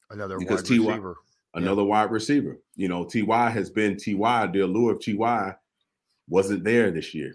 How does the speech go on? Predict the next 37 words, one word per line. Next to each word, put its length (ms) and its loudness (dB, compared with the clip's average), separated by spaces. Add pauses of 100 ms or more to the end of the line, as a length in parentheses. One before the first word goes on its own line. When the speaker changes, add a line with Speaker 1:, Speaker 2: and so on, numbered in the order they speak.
(100)
Speaker 2:
It 160 4
was, 160 -4
the 100 2
allure 340 6
was 180 -2
there, 160 2
but 200 -4
the 60 -12
productivity 920 -2
had 200 -6
fallen 420 -4
dr- 200 -20
Speaker 1:
Mm-hmm. 80 -14
Speaker 2:
drastically 720 -4 (340)
because 360 0
of 60 -4
his, 200 -4
uh, 100 -4 (220)
inability 580 -2
to, 140 -4 (220)
to 80 -6
be 200 -6
healthy. 440 0
And 260 -4
we 120 0
all 180 2
know 160 0
when 180 0
you 80 -6
play 180 -2
the 80 -2
game, 260 -2
as 100 -6
long 140 -2
as 100 -6
he's 180 -2
played, 360 -2